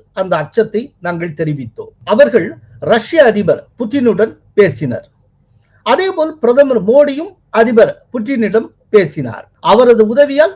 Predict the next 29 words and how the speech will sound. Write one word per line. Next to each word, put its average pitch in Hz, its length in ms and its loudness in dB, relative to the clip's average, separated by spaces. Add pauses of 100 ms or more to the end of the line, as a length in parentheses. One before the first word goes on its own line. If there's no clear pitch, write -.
(120)
உக்ரைன் 247 480 2
மீதான 214 320 0 (220)
அணுகுண்டு 233 520 -2
தாக்குதல் 214 480 -4 (120)
தடுத்து 240 420 -2
நிறுத்தப்பட்டது 208 800 -6
என்று 233 340 -6
அந்த 202 200 -4
அதிகாரிகள் 202 600 0
கூறியுள்ளனர். 131 640 -12 (120)
நேட்டோ 302 480 2
அமைப்பில் 208 520 -6 (220)
உக்ரைன் 214 440 2
நாடு 170 200 0 (140)
சேர 208 320 2
விரும்பியது. 135 560 -6
அதற்கு 269 420 -2 (260)
ரஷ்ய 247 380 -2
அதிபர் 220 340 2
விளாடிமிர் 208 520 -2
புட்டின் 240 380 -10 (100)
கடும் 220 340 2
எதிர்ப்பு 185 400 -4
தெரிவித்தார். 127 580 -10 (100)
நேட்டோ 339 420 0
அமைப்பில் 262 440 0
உக்ரைன் 226 440 -2
சேருவது 190 460 -2 (240)
ரஷ்ய 220 400 -2